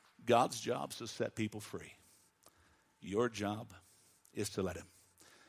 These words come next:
Remember First Corinthians chapter, uh, twelve, verse eighteen? God is the one that set all the members,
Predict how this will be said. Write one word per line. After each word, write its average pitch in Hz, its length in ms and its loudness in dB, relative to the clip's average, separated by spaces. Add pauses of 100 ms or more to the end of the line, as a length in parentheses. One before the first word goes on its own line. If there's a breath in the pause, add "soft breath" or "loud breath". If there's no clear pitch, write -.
(100)
Remember 127 160 4
First 139 300 2
Corinthians 131 400 0
chapter, 120 440 4 (380 soft breath)
uh, 98 280 2 (100)
twelve, 127 360 6
verse 110 240 0
eighteen? 127 520 2 (720 loud breath)
God 143 280 12
is 120 140 4
the 117 80 2
one 117 200 2
that 113 80 -2
set 113 260 4
all 127 180 6
the 123 120 0
members, 104 540 0